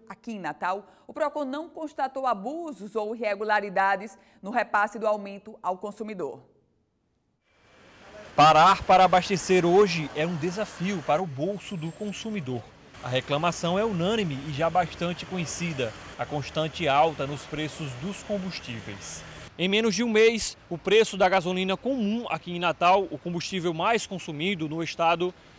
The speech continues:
Speaker 2: cresceu mais de dez por cento. Isso significa um aumento de quase cinquenta centavos por litro do combustível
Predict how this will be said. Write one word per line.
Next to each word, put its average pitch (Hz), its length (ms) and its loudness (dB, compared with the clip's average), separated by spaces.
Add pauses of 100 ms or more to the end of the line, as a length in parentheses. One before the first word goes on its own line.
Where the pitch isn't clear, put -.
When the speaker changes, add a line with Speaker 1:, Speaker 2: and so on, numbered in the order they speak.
(120)
Speaker 2:
cresceu 220 560 4 (240)
mais 214 400 0
de 202 120 -4
dez 202 300 0
por 190 240 -8
cento. 180 480 -2 (300)
Isso 226 240 -4
significa 214 720 -2 (260)
um 226 80 -2
aumento 233 600 2 (240)
de 233 120 -10
quase 220 440 2
cinquenta 285 640 -2
centavos 208 840 2 (140)
por 311 180 0
litro 220 320 0
do 190 100 -4
combustível 214 720 0